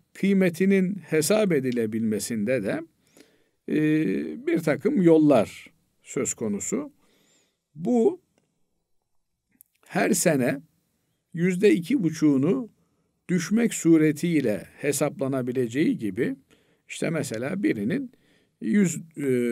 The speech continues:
dönüm arazisi var. Burayı satmak üzere almış,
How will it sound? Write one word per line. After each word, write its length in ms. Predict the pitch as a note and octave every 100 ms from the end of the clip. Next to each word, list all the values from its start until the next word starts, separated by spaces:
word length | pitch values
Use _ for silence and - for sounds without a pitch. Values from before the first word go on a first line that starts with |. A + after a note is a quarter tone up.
| A#2 A#2 A2+ A2+ A#2+
dönüm 360 | D#3 C3+ G#3+
arazisi 640 | G3 F3 E3 C#3+ C#3 - B2
var. 320 | F2+ - - _ _ _ _ _ _ _ -
Burayı 520 | - A3+ F3+ D#4 D4
satmak 520 | C#4+ G#3+ F#3 E3+ D#3 -
üzere 460 | A2 G#2 G2+ E3+ - -
almış, 520 | C#3+ G2+ A#3 - -